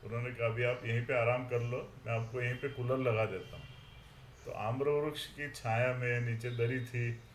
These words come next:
हम सभी लोग वहीं पे ढेर हो गए। उन्होंने मस्त अंदर से एक पोर्टेबल कूलर,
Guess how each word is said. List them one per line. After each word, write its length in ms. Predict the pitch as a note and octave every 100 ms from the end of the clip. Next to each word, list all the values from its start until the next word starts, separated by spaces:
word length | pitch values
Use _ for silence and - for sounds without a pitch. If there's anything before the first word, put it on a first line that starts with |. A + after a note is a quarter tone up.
| - -
हम 100 | A2
सभी 280 | A2+ A#2 B2
लोग 240 | C3 B2
वहीं 140 | A#2 B2
पे 320 | B2+ B2+ B2+
ढेर 480 | B2 - - G#2+ A#2
हो 100 | G#2
गए। 160 | - - - - - - - - - -
उन्होंने 260 | A2+ A#2
मस्त 300 | A#2 A#2+ -
अंदर 300 | A#2+ A2+ A#2
से 280 | A#2 A#2+ A#2+
एक 140 | A#2 - - - - -
पोर्टेबल 440 | G#2+ A#2+ A#2 A#2+
कूलर, 360 | A#2 A#2+ B2+